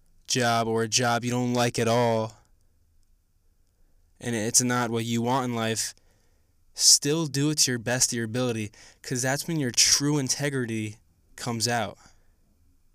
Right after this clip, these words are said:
That's when your true character comes out. That's when your morals come out. So you're the only determiner, determinant, <laughs>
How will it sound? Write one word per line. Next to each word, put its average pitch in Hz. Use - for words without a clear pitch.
That's 131
when 175
your 156
true 156
character 135
comes 120
out. 113
That's 123
when 160
your 135
morals 123
come 110
out. 110
So -
you're 123
the 131
only 143
determiner, 120
determinant, 120
<laughs> -